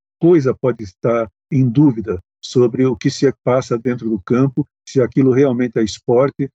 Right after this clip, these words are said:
ou se aquilo é mera jogatina. Mas o mais grave pro nosso interesse jornalístico é que isso pode colocar em dúvida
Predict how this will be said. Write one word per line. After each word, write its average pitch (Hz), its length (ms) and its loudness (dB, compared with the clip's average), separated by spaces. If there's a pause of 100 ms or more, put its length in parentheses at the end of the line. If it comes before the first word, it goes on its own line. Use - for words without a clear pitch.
(180)
ou 127 100 0
se 135 140 0
aquilo 127 440 2
é 120 200 4
mera 123 420 0 (260)
jogatina. 120 800 0 (320)
Mas 131 160 0
o 135 60 2
mais 165 240 2
grave 135 360 0
pro 113 200 -6
nosso 127 280 -4
interesse 110 540 -2
jornalístico 110 840 -2 (240)
é 127 120 -2
que 127 120 -2
isso 135 220 0
pode 143 240 0
colocar 127 400 0
em 110 80 0
dúvida 117 340 -2